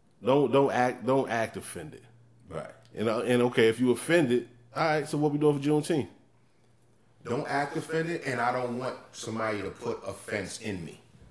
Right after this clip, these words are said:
Speaker 1: What we
Speaker 2: You,
Speaker 1: doing
Speaker 2: it,
Speaker 1: for Juneteenth?
Speaker 2: but no,
Speaker 1: What
Speaker 2: no,
Speaker 1: y'all niggas
Speaker 2: no.
Speaker 1: doing?
Speaker 2: 'Cause they're, they're, they're, fo-, they're, I don't want, like, the outrage. You don't, you, you can't make me be outraged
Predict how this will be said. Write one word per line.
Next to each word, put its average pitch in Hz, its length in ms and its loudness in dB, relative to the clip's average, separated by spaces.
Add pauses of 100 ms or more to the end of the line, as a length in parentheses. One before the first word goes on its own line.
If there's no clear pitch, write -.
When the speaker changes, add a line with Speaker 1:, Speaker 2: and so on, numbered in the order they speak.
(640)
Speaker 1:
What 196 240 6
we 196 100 6
Speaker 2:
You, 151 60 4
Speaker 1:
doing 185 260 12
Speaker 2:
it, 156 40 8
Speaker 1:
for 180 60 6
Juneteenth? 170 680 10
Speaker 2:
but 156 160 8
no, 180 140 8
Speaker 1:
What 185 140 12
Speaker 2:
no, 202 160 12
Speaker 1:
y'all 202 100 12
niggas 196 260 12
Speaker 2:
no. 180 240 12
Speaker 1:
doing? 92 120 0 (260)
Speaker 2:
'Cause 135 160 2
they're, 156 180 10
they're, 151 220 12
they're, 143 340 6
fo-, - 340 -4
they're, 135 580 4
I 123 160 4
don't 147 200 2
want, 147 200 2 (360)
like, 120 280 4
the - 160 0
outrage. 156 640 2 (160)
You 117 140 -4
don't, 165 160 -4
you, 156 240 0
you 156 120 -4
can't 151 380 -4
make 127 380 -2
me 110 200 -2
be 104 240 -6
outraged - 680 -6